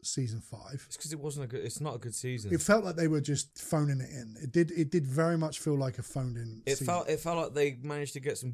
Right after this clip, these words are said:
Speaker 2: big names for a couple of episodes, and they made episodes around those people, but the episodes weren't good.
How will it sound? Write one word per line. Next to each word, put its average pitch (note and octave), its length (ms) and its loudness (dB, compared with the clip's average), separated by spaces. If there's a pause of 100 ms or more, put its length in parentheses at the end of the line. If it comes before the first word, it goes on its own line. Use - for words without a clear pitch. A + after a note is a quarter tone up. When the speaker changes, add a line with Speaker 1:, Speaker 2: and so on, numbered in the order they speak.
Speaker 2:
big D3 180 -6
names C3+ 300 -4
for A#2+ 60 -8
a A2 40 -8
couple B2 200 -4
of A#2 60 0
episodes, A2 340 -2
and G#2 80 0
they G2+ 60 0
made A2 280 0
episodes A2+ 340 -6
around G#2+ 280 -2
those G#2 180 -2
people, G#2+ 560 -6 (420)
but G#2 120 -6
the A#2 80 2
episodes G#2+ 320 -2
weren't G2 260 -4
good. G2 260 -6